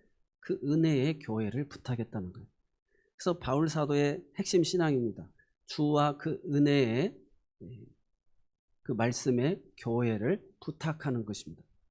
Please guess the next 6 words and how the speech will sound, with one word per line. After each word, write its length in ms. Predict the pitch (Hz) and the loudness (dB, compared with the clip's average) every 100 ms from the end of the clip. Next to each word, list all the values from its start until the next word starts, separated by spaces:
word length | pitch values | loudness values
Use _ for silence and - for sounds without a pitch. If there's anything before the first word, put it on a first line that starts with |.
| _ | _
그래서 220 | - 139 | 0 2
에베소 380 | 147 175 170 160 | 4 2 2 -2
장로들하고, 840 | 139 139 143 139 127 165 196 - - _ _ _ _ _ - | 0 0 0 0 -2 -2 -4 -4 -14 _ _ _ _ _ -10
어, 300 | 110 95 - | -8 -10 -6
고별할 500 | - 151 160 147 120 | -2 2 2 2 -2
때도 500 | 127 117 123 190 - | -4 -2 -2 -2 -6